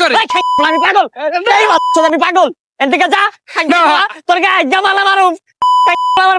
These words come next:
Speaker 2: পাগল কস, তোরা সবাই আমার পাগল কস।
Speaker 1: মামা, মামা,
Speaker 2: এদিকে যা।
Speaker 1: মামা, আপনি, আপনি মারেন না মামা, আপনার ক্ষতি করতে আসি নাই। আপনি নাকি একটা গান গাইছেন, এটা প্রচুর পরিমাণ ভাইরাল হয়েছে মামা।
Speaker 2: কি গান?
Speaker 1: হ্যাঁ, আ-, আপনি একটা গান গাইছেন, গানটা একটু গা-, গান তো।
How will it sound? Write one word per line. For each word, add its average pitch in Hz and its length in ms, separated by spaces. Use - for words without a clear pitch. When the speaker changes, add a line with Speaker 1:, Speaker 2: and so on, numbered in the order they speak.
Speaker 2:
পাগল 392 260
কস, 392 200
তোরা 381 220
সবাই 415 240
আমার 359 120
পাগল 370 300
কস। 415 200
Speaker 1:
মামা, 311 260
মামা, 320 220
Speaker 2:
এদিকে 320 80
যা। 320 60
Speaker 1:
মামা, 320 180
আপনি, 269 140
আপনি 311 100
মারেন 320 380
না 277 60
মামা, 285 320
আপনার 311 240
ক্ষতি 311 220
করতে 349 240
আসি - 140
নাই। 226 140
আপনি 285 300
নাকি 320 240
একটা 330 180
গান 311 180
গাইছেন, 339 300
এটা 311 240
প্রচুর 339 300
পরিমাণ 330 320
ভাইরাল 285 220
হয়েছে 262 240
মামা। 240 160
Speaker 2:
কি 262 80
গান? 202 140
Speaker 1:
হ্যাঁ, 269 240
আ-, 277 140
আপনি 285 180
একটা 311 200
গান 302 140
গাইছেন, 302 320
গানটা 285 200
একটু 285 200
গা-, 277 220
গান 277 180
তো। 339 80